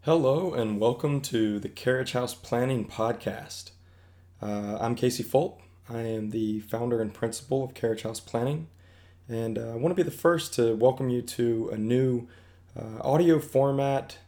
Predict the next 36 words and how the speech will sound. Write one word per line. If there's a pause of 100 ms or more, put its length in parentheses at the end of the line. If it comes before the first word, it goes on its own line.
(280)
podcast,
uh, (360)
update,
commentary. (320)
It's
really
gonna
be
a
blend
of
a
whole
lot
of
things, (460)
but,
uh,
with
the,
the (360)
rise
and
the
prominence
of,
of
podcasting, (340)
it
really
affords
us
a,
a
really
great